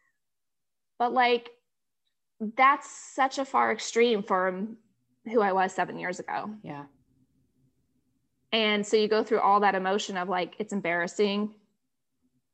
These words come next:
Speaker 1: or is it, or is that exciting? You know, it's all that perspective,
Speaker 2: Yeah.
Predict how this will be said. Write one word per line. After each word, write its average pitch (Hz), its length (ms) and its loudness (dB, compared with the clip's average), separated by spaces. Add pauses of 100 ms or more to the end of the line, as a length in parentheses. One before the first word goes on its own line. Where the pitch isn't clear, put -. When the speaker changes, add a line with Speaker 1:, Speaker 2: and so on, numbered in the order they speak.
(300)
Speaker 1:
or 208 260 4
is 196 160 -2
it, 180 240 -2 (840)
or 196 200 -2
is 190 120 -2
that 196 280 -2
exciting? 208 480 -2
You 214 80 0
know, 208 120 2
it's 220 100 0
all 220 180 4
that 214 200 2
perspective, 254 720 -4
Speaker 2:
Yeah. 156 200 -8